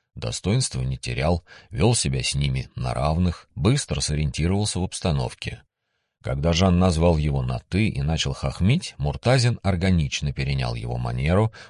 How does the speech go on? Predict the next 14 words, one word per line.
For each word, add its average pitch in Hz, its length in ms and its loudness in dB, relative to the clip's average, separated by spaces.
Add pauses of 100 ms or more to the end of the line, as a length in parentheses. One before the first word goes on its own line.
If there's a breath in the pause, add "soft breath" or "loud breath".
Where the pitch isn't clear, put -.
успешно 113 500 2
сыграл 82 380 2
в - 100 -8
предложенную 73 920 0
игру 85 460 0
и - 80 -10
даже 64 300 -2
сумел 69 480 0
удивить 95 560 2
видавшую 80 560 0
виды 64 340 -4
элиту 69 540 -2
разведывательного 67 880 -4
управления. 52 840 -6